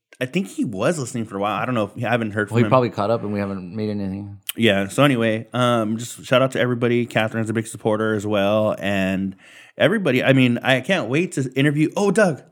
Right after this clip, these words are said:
Speaker 1: real quick, one of the people that we were talking about last time.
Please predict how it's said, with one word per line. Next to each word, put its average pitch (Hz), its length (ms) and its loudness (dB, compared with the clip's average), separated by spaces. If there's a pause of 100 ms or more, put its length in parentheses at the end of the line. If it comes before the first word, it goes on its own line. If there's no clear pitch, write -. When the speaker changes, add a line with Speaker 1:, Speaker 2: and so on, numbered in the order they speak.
(520)
Speaker 1:
real 147 200 4
quick, 151 300 2
one 123 280 2
of 175 80 2
the 170 80 2
people 151 460 2
that 117 240 2
we 117 120 0
were 113 100 0
talking 113 340 0
about 123 200 0
last 110 280 0
time. 143 380 -2